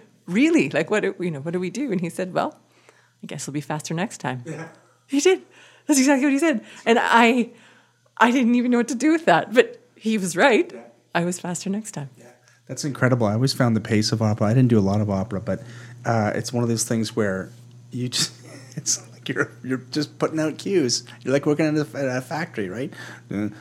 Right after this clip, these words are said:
Speaker 2: nighttime, daytime, down
Speaker 1: Wow.
Speaker 2: right, down left, uh, the big crowd. Like, you're just, like, pumping out those cues. You have to get it out.
Speaker 1: You have
Speaker 2: It's
Speaker 1: to
Speaker 2: very
Speaker 1: get it out.
Speaker 2: fast.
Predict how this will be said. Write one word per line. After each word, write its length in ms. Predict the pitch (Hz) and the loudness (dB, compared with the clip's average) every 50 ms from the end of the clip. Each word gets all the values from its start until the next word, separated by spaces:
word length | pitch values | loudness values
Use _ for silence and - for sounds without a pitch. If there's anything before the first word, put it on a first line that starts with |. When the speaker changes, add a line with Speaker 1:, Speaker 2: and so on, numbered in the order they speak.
| - - - | -14 -8 -4
Speaker 2:
nighttime, 500 | 110 117 113 - - 120 110 107 104 98 95 92 90 | -2 -2 -2 -2 -4 -4 -4 -4 -4 -4 -6 -6 -4
daytime, 640 | 104 113 120 120 117 123 117 110 107 101 98 98 95 | -2 0 0 2 0 0 -2 -2 -2 -2 -4 -4 -2
down 240 | 113 113 113 113 | 0 2 2 4
Speaker 1:
Wow. 80 | 110 - | 4 4
Speaker 2:
right, 220 | - 143 135 117 | 2 2 0 -2
down 240 | - 113 110 110 110 | -4 -4 -4 -2 -2
left, 400 | 110 110 107 104 - - - - | 0 0 -2 -2 -4 -8 -12 -12
uh, 40 | 98 98 98 98 95 95 98 - | -10 -8 -8 -8 -8 -8 -10 -10
the 80 | 104 | -8
big 220 | 101 107 104 104 104 | -6 -4 -6 -6 -6
crowd. 340 | - - 110 104 101 98 85 | -6 -4 -4 -4 -4 -4 -6
Like, 160 | 98 107 104 | -6 -6 -4
you're 100 | 117 110 | -4 -2
just, 220 | 110 120 120 - 110 | -2 -2 -4 -2 -4
like, 240 | 104 101 101 104 | -4 -4 -6 -8
pumping 300 | - - 113 107 - 117 | -8 -6 -6 -4 -2 -2
out 120 | 117 107 110 | -4 -4 -4
those 160 | 107 104 - | -4 -6 -6
cues. 280 | - - - 98 92 95 | -6 -8 -8 -10 -8 -8
You 60 | 85 | -10
have 180 | 92 95 90 - | -12 -14 -14 -14
to 80 | - | -12
get 100 | 90 90 76 | -12 -10 -10
it 80 | 62 78 | -10 -10
out. 160 | 80 - - - - - - | -12 -12 -14 -16 -16 -10 -6
Speaker 1:
You 160 | 151 151 143 | -4 -4 -4
have 180 | 131 139 139 139 | -4 -6 -8 -10
Speaker 2:
It's 60 | - | -10
Speaker 1:
to 80 | - 147 | -10 -8
Speaker 2:
very 140 | 135 139 139 135 | -6 -6 -6 -6
Speaker 1:
get 60 | 139 | -6
it 60 | 143 | -6
out. 60 | 143 | -6
Speaker 2:
fast. 260 | 139 135 - - - | -6 -8 -10 -12 -14